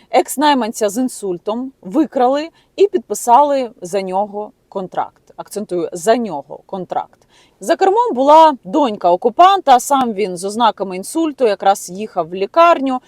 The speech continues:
Що з ним зробили? Зробили дуже просто. По дорозі просто вилукли з машини,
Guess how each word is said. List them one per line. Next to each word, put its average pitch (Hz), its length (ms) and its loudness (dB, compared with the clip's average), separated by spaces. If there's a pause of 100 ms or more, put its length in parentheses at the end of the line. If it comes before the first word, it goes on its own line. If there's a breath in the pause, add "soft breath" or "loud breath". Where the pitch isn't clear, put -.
(120 soft breath)
Що 403 200 0
з 311 60 -4
ним 339 160 0
зробили? 339 520 0
Зробили 269 580 -2
дуже 196 300 -6
просто. 175 600 -6
По 175 480 -2
дорозі 165 720 -4
просто 175 320 -8
вилукли 165 600 -6
з 156 60 -18
машини, 294 500 -10